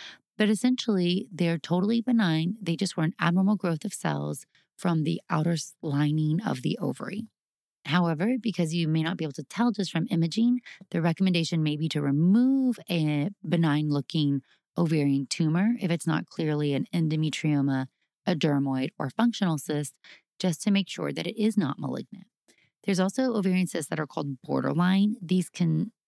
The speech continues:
previously also were called low malignant potential or L M P, but borderline means they're atypical. They have some features that may mimic cancer. They tend to affect people who are a little bit younger. They're usually slower growing and less life-threatening,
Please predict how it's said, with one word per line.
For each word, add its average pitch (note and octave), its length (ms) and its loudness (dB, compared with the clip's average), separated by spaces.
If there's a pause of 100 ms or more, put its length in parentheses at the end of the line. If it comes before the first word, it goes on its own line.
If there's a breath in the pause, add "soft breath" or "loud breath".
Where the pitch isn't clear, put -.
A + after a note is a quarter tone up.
(140)
previously F3+ 640 2
also E3 220 0
were D#3+ 140 -4
called D3 260 -4
low C#3 240 2
malignant C#3+ 500 0
potential D#3+ 580 -4
or - 160 -4
L C#3 160 -2
M C3 120 0
P, D#3+ 380 0 (600 soft breath)
but A3+ 200 0
borderline C4+ 560 2
means G#3 220 4
they're F#3+ 180 -2 (120)
atypical. F3 720 -8 (140)
They F3 120 0
have D#3 360 0 (320 soft breath)
some A3+ 520 2
features D#3 640 -2
that - 180 -4
may D#3 580 0
mimic D3 520 0 (360)
cancer. F#3+ 600 -2 (440 soft breath)
They F3+ 120 2
tend F#3+ 280 0
to B3 100 0
affect G#3+ 360 -2
people G3 260 -2
who F3 100 2
are D#3+ 60 0
a D3+ 60 0
little D#3 220 0
bit - 200 -4
younger. C3+ 600 0
They're D#3+ 100 -2
usually D3 360 0
slower D3 420 -4
growing C#3 560 0
and D3 160 0
less C3+ 240 -2
life-threatening, E3 800 -2